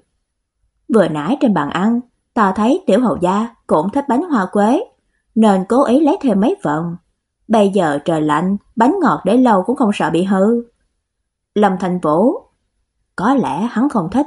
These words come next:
ăn mấy cái này đâu." Lâm Mẫu dịu dàng mỉm cười. <laughs> "Tiểu Hầu gia còn chưa dậy, con đi gọi nó đi." Lâm Thanh Vũ đi vào phòng cho khách, thấy Lục Vãn Thừa đã tỉnh, đang nằm trên giường,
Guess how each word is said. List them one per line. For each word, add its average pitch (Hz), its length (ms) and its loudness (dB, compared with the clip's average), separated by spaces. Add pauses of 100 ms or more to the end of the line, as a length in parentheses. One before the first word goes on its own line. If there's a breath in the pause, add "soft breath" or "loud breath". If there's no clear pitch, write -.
ăn 165 220 -6
mấy 233 80 0
cái 294 120 -2
này 139 160 -4
đâu." 175 400 -4 (800)
Lâm 202 260 2
Mẫu 185 340 2
dịu 175 160 4
dàng 165 260 0
mỉm 208 180 2
cười. 170 460 -2 (220)
<laughs> - 800 -8
"Tiểu 214 260 4
Hầu 208 180 0
gia 190 200 0
còn 151 200 -6
chưa 196 100 0
dậy, 185 480 -2 (240)
con 208 220 2
đi 190 100 0
gọi 180 180 -2
nó 226 220 0
đi." 233 340 2 (1000)
Lâm 208 280 2
Thanh 196 200 -2
Vũ 190 400 2
đi 196 260 0
vào 160 220 -4
phòng 135 200 -6
cho 175 120 -4
khách, 254 320 -6 (360)
thấy 254 340 2
Lục 165 160 2
Vãn 190 240 -2
Thừa 160 340 -4 (120)
đã 175 200 -4 (100)
tỉnh, 185 280 0 (180)
đang 196 240 0
nằm 151 180 -4
trên 190 180 2
giường, 160 380 -2